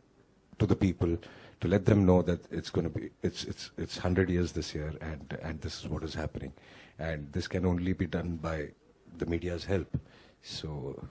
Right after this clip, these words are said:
that's why I'm here, and fifteenth of October, we're gonna flag it off. Uh, so I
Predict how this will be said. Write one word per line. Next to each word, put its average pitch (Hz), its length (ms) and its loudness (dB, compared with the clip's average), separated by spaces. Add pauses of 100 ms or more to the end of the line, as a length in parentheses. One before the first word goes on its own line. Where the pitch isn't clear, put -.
(120)
that's - 180 -6
why 90 160 0
I'm 80 120 0
here, 101 300 6
and 76 320 -2
fifteenth 95 360 -2
of - 120 -2
October, 85 340 0
we're 80 200 -6
gonna 78 180 -10
flag 78 280 -8
it 80 100 -6
off. 90 240 -2 (580)
Uh, 67 400 -4
so 71 520 -8 (360)
I 156 200 -8